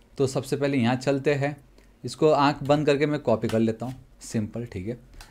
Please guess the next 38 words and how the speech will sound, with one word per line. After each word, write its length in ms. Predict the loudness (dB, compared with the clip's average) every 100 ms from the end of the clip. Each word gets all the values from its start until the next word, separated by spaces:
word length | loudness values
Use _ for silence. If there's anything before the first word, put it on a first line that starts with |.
| -20 -8 -2
तो, 100 | 0
अ, 400 | 4 4 4 4
अब 240 | 2 2 0
अगर 160 | 4 4
इसको 180 | 4
मैं 120 | 0 0
कंट्रोल 280 | 0 2 0
एस 140 | 0
सेव 220 | -2 -2 0
करता 280 | 0 0
हूँ 340 | 0 0 -4 -2
and, 380 | 0 0 0 0
अ, 240 | 0 0
यहाँ 260 | -4 -4 -4
पे 140 | -2
लेके 260 | 0 0 0
चलता 320 | 0 -2 -2
हूँ, 180 | -4 -6 _ _ _ _ _ _ _ -20 _ _
तो 80 | 4
ये 100 | 8
देखो 180 | 8 8
एक 300 | 6 6 6
इमेज 340 | 2 0 0
तो 100 | 2
इधर, 240 | 2 4 4
ये 60 | 6
देखा 260 | 6 4 -4 0
जा 220 | 4 4
रहा 100 | 4
है। 100 | -4 _ _ _ _ _ -4
I 160 | 0 2
hope 160 | 4
आपको 260 | 4 4 0
दिख 220 | 0 -2
रहा 80 | 2
है, 60 | 2
ये 60 |
देखो, 200 | 2 0